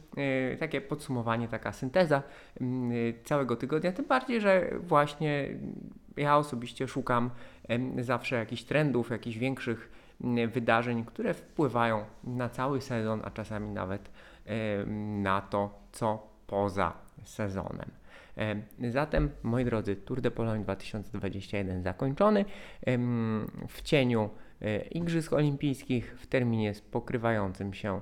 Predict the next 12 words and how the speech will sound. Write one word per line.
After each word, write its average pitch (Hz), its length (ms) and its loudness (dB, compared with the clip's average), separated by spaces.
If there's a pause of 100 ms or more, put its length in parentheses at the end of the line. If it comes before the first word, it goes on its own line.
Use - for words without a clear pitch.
(340)
ze 107 180 0
startem 147 480 2
hiszpańskiej 131 580 0
Vuelty, 135 580 6 (360)
niezbyt 131 640 2
szczęśliwym, 165 720 2 (320)
em, 135 760 2 (100)
co 196 160 4
troszkę 139 480 4
rzutuje 104 440 0 (180)
na 131 220 2
obsadę, 147 640 4